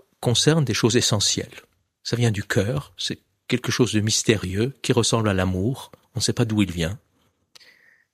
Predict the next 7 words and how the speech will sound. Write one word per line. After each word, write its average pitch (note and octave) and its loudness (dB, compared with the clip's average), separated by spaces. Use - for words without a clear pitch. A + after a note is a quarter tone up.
Et E3+ 8
ça - 2
concerne F3+ 2
des C3 0
choses E3 0
absolument A2+ -2
essentielles. - -8